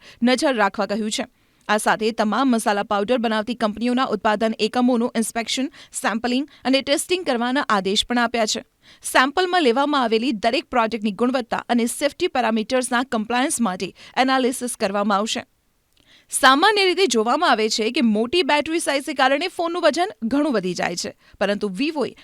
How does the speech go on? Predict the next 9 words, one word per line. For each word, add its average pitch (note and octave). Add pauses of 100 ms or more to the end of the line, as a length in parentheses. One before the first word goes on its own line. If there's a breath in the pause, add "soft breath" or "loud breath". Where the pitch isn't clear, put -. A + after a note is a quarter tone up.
નવો F4
સ્માર્ટફોન C#4
Vivo C4+
વી A#3
થર્ટી C4+
ઈ C4
લોન્ચ A#3
કર્યો D#3+
છે, G3